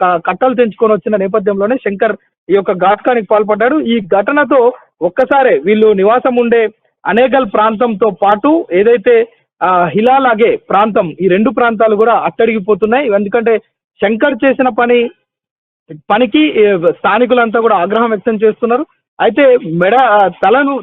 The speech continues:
తల భాగాన్ని తీసుకొని పోలీస్ స్టేషన్ పోవడంతో ఒక్కసారిగా పోలీసులు కూడా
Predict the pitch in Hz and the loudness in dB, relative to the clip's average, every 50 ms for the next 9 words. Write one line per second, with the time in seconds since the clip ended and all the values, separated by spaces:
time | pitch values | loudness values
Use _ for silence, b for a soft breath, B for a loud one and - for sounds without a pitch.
0 | - 202 220 247 233 262 262 262 277 262 254 240 - 247 240 233 - - 262 247 | -2 0 0 2 2 0 0 2 0 0 0 0 -2 -2 -4 -4 -2 0 0 0
1 | 220 - 196 214 240 233 - 269 254 - 254 233 214 214 226 233 226 220 202 262 | 0 0 0 0 0 0 -2 -2 -2 -2 -2 -4 -2 0 0 0 0 0 -2 -2
2 | 277 262 262 208 185 - 226 214 247 247 233 233 185 - - 185 226 247 220 269 | -2 0 -2 -2 -2 -2 -2 -2 -2 -2 -2 -4 -4 -2 -2 0 0 0 0 -2
3 | 262 240 262 247 233 | -2 0 0 0 0